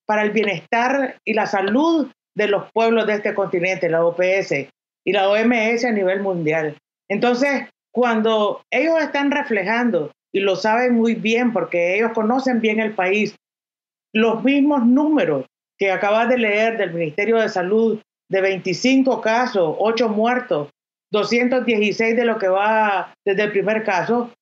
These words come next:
ellos saben que eso no es verdad. Y lo que está diciendo el observatorio es apenas de veintiuna unidades y, y, y otro, y, y, y, e información que es posible confirmar de parte de ellos.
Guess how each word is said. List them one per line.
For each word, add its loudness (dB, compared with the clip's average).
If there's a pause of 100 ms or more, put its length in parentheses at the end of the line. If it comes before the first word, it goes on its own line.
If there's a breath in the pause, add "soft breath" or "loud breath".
(120)
ellos 0
saben 0
que 0
eso 0
no 0
es 0
verdad. -2 (580)
Y 2
lo 2
que 0
está -2
diciendo 0
el 0
observatorio 0 (160)
es -2
apenas 0
de 2
veintiuna 0
unidades 2 (240)
y, 0
y, 0
y 4
otro, 0
y, -2
y, -2 (100)
y, 0
e 0
información 0
que 0
es -4 (280)
posible 0 (220)
confirmar 0
de 0
parte -2
de 2
ellos. -2